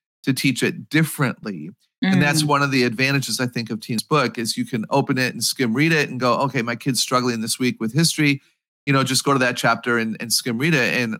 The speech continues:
Speaker 1: and I think there's some good ideas there. You know, as a, just a quick example, let's say you've got a young child learning math principles, and typically they would count,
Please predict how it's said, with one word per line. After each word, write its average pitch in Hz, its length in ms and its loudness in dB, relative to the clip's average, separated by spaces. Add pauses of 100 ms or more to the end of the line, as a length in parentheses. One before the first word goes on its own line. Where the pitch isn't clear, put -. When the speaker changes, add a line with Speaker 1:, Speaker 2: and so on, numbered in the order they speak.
Speaker 1:
and 123 100 -4
I 123 80 0
think 113 180 -6
there's 117 140 -4
some 110 140 -6
good 107 100 -2
ideas 143 360 2
there. 104 220 -2 (380)
You 151 80 2
know, 143 80 4
as 202 260 2
a, 233 80 4
just 175 280 2
a 226 60 2
quick 196 200 2
example, 143 400 -2
let's 156 160 2
say 226 80 2
you've 208 120 0
got 190 100 0
a 160 60 4
young 139 180 2
child 131 300 2
learning 123 280 -2
math 117 240 -4
principles, 117 400 -4
and 131 140 -4
typically 175 360 2
they 139 120 4
would 123 200 0
count, 127 360 0